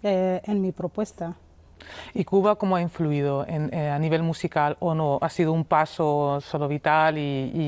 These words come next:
Speaker 2: y no, no ha
Speaker 1: <laughs>
Speaker 2: quedado en tu pozo musical como?
Speaker 1: Bueno, yo, em,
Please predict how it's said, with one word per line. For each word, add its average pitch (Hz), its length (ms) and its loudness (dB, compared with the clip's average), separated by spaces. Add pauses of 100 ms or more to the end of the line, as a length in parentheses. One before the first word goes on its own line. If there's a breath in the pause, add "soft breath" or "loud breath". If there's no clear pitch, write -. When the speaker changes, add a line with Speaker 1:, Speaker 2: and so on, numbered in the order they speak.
(180)
Speaker 2:
y - 40 -2
no, 139 480 0
no 160 160 2
ha 156 60 2
Speaker 1:
<laughs> - 80 0
Speaker 2:
quedado 165 320 4
en 160 100 -2
tu 160 120 -2
pozo 160 540 0 (420 loud breath)
musical 160 420 -2
como? 156 440 -2 (500 loud breath)
Speaker 1:
Bueno, 196 400 2
yo, 185 580 2 (920 soft breath)
em, 175 600 0